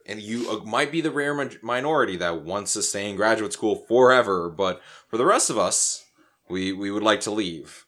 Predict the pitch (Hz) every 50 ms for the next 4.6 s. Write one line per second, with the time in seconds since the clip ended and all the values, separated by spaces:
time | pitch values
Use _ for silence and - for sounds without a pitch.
0 | _ - 92 95 92 92 92 92 90 87 - - 87 90 92 90 90 85 90 92
1 | 98 98 98 95 92 90 90 92 90 90 - - - _ _ - 90 90 87 85
2 | 85 82 82 - _ _ _ _ _ _ _ - - 127 139 139 - - 110 98
3 | 90 85 - - - 95 95 92 85 85 80 80 80 76 - 87 85 80 - 85
4 | 82 80 78 82 76 85 80 80 78 78 76